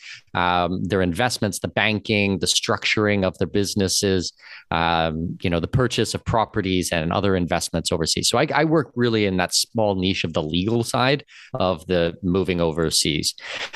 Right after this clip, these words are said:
So, um, I have done many trips for people down here to Panama, where, where I live, um, and held, um, little conferences in different countries when I would be there, or,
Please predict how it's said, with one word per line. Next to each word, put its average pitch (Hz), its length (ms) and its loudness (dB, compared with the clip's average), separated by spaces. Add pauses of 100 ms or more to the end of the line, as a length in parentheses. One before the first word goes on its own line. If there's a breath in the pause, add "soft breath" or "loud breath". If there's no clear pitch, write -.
(200 loud breath)
So, 127 560 4 (100)
um, 107 300 4 (100)
I 123 180 4
have 143 200 4 (100)
done 120 420 2 (280)
many 113 520 4
trips - 400 -2
for 104 140 -4
people 104 280 -2
down 98 220 2
here 90 160 0
to - 100 -4
Panama, 107 720 0
where, 101 240 0
where 85 240 2
I 104 140 2
live, 90 360 2 (380 loud breath)
um, 87 400 0
and 90 180 0
held, 98 400 0 (220)
um, 87 520 -2 (200)
little 107 160 0
conferences 120 800 0
in 98 100 2
different 101 360 -2
countries 104 460 -2
when 92 120 0
I 85 80 0
would 82 240 -4
be 107 120 2
there, 98 520 2
or, 80 260 0